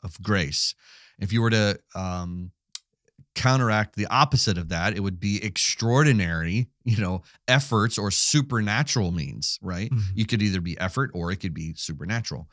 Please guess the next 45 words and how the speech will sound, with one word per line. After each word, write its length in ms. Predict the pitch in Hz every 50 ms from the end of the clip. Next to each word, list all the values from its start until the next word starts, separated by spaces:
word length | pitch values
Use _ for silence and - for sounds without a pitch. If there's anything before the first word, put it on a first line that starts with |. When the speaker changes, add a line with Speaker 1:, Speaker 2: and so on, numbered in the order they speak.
| - - - - - - -
Speaker 1:
Uh, 140 | - 92 92 - - 110
God 300 | 110 120 127 131 135 120
has 400 | 104 139 156 180 190 190 156 -
at 200 | - 98 98 -
times 240 | - - 87 85 151
Speaker 2:
Meaning 320 | 147 165 180 180 170 151
Speaker 1:
inter- 40 | 139
Speaker 2:
God 280 | 123 147 139 139 139 131 -
acting 400 | 127 127 131 - - 131 123 113
directly 800 | 101 113 104 98 101 117 113 - _ - 104 95 85 82 - - _ _ -
Speaker 1:
That's 200 | 92 98 - -
Speaker 2:
in 80 | 151
Speaker 1:
right. 80 | 147 135
Speaker 2:
a 20 |
miraculous 640 | 123 127 123 117 127 123 117 107 - 117 104 101 98
sense. 220 | - - - 110
Speaker 1:
In 80 | 104 90
a 40 | 92
miraculous 680 | 92 92 90 87 90 90 98 95 107 95 95 90 -
Speaker 2:
Right. 60 | - 85
Speaker 1:
sense, 180 | 80 - -
like 180 | 104 92 - -
Moses 480 | 92 98 110 117 120 117 123 120 -
in 120 | - 107 98
the 60 | 98
burning 340 | 92 98 98 92 90 90 90
bush 300 | 87 90 76 73 - -
would 140 | 90 87 82
be 140 | 90 90
a 60 | 85 82
great 200 | 82 87 85 82
Speaker 2:
Right. 80 | -
Speaker 1:
example, 380 | 110 98 82 80 80 80 - 78 73 71 80
or 160 | 80 80 80 156
Speaker 2:
Exactly. 300 | 123 98 110 101 95 -
Speaker 1:
speaking 540 | - - - - - 143 139 - 131 120 113
in 160 | 113 104 92
tongues, 560 | 78 - - 104 92 78 69 65 76 - - -
things 400 | - 104 101 101 98 87 - -
like 220 | 90 85 85 80
this. 340 | 90 82 60 - - - - _ - - - - - -
So 180 | - - - 113
you 160 | 107 104 120
have 220 | 117 113 107 98 107 - _ _ -
ordinary, 920 | - 120 131 143 156 160 160 131 110 104 98 95 90 87 82 87 113 131